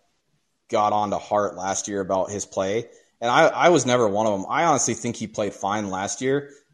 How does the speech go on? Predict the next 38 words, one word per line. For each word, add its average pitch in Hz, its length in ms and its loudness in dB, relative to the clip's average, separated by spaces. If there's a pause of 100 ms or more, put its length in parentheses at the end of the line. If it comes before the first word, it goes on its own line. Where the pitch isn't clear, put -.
(140)
It 123 80 -2
was 113 180 -2
the 110 60 -4
team 135 340 -2
in 127 80 -2
front 98 240 -2
of 82 160 -14
him, 85 60 -20 (400)
and 113 380 -6
it's 117 300 -2
proven 147 320 2
again 139 220 2
this 180 200 0
year. 95 220 -6
Hart's 139 320 2
numbers 135 320 2
are 104 40 -4
slightly 123 340 0
better, 113 260 0
but 107 160 -4
it's - 120 -6
still 123 260 0
the 110 80 -8
team 127 340 -6
in 127 80 -4
front 101 220 -6
of 80 140 -16
him. 80 60 -20 (400)
You 123 140 -4
know, 135 160 4
Hart, 170 320 6 (280)
like 143 220 2
Warren 127 440 2
said, 107 260 -2
can 120 140 -4
improve 123 420 -2
in 104 100 -6
areas, 95 560 -6